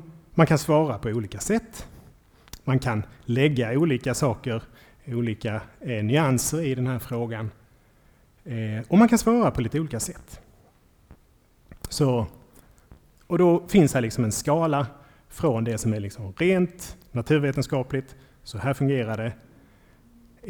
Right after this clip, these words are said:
Ett svar som handlar om då, men vad, vad, vad, vad, vad ska det här vara bra för? Och det tredje, vi har en fråga om ett, ett ursprung.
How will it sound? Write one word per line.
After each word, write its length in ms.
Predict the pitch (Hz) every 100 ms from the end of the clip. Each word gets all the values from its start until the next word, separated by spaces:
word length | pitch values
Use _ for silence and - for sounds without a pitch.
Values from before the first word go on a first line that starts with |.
| 139
Ett 380 | - - - - - - - _ _ _
svar 480 | - - 170 165 127
som 180 | 120 131
handlar 280 | 117 123 113
om 140 | 107
då, 220 | 117 104 - - - - - -
men 180 | 233 208
vad, 140 | 202 -
vad, 340 | 165 180 175
vad, 260 | 180 185 165
vad, 200 | 175 175 - _ _ - -
vad 140 | 170
ska 120 | 160 175
det 60 |
här 60 | 170
vara 200 | 185 165 -
bra 320 | 139 208 214
för? 220 | - - - - _ - - _ _ -
Och 140 | 185
det 80 | 170
tredje, 520 | 165 165 170 120 110 - - _ _ _ -
vi 100 | 120
har 300 | 131 107 - - _ -
en 160 | - 131
fråga 380 | - 120 123 110
om 100 | 107
ett, 140 | 107
ett 120 | 123
ursprung. 600 | 123 117 170 - - -